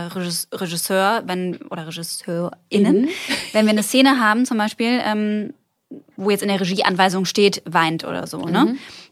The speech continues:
Speaker 1: Dann, dann sage ich auch immer vorher, entweder es kommt, dann bin ich in der Emotion drin,
Speaker 2: Mhm.
Speaker 1: oder es läuft jetzt halt nicht, aber
Speaker 2: Ja.
Speaker 1: dann kann man ja trotzdem die Emotion irgendwie darstellen, ne?
Speaker 2: Ja.
Speaker 1: So, im besten Fall ist es dann vielleicht sogar, dass es dann dazu kommt. Aber, ähm, ich versuche mich jetzt eigentlich davon nicht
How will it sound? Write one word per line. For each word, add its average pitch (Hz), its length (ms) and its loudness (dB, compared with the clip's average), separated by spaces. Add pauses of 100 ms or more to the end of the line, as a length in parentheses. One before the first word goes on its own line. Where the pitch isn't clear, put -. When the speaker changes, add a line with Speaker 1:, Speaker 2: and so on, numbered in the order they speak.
Speaker 1:
Dann, 190 300 2
dann 190 160 0
sage 196 140 4
ich 202 100 -4
auch 190 60 -4
immer 202 180 0
vorher, 202 300 0
entweder 220 240 0
es 196 100 -4
kommt, 240 300 2
dann 196 100 0
bin 202 80 0
ich 208 80 -6
in 196 60 -4
der 190 80 -2
Emotion 185 400 -4
drin, 196 260 6
Speaker 2:
Mhm. 208 320 0
Speaker 1:
oder 202 220 4
es - 240 -2
läuft 202 320 4
jetzt 196 160 -2
halt 180 160 2
nicht, 220 240 2
aber 180 80 2
Speaker 2:
Ja. 180 60 4
Speaker 1:
dann 175 60 -2
kann 196 100 -2
man 196 80 2
ja 185 60 0
trotzdem 202 300 -4
die 180 140 -4
Emotion 175 340 -4
irgendwie 165 240 -4
darstellen, 156 480 -2
ne? 240 220 2 (300)
Speaker 2:
Ja. 214 180 -2
Speaker 1:
So, 180 240 0 (360)
im 196 140 2
besten 208 300 4
Fall 196 160 2
ist 233 100 2
es 247 100 0
dann 180 140 0
vielleicht 175 300 0
sogar, 180 180 0
dass 165 140 -4
es 160 80 -8
dann 170 140 0
dazu 165 240 -4
kommt. 185 440 0 (840)
Aber, 185 360 4
ähm, 170 440 0 (240)
ich - 140 -8
versuche 190 280 -4
mich 185 100 -2
jetzt 180 260 -6
eigentlich 175 260 2
davon 185 320 -2
nicht 175 320 -4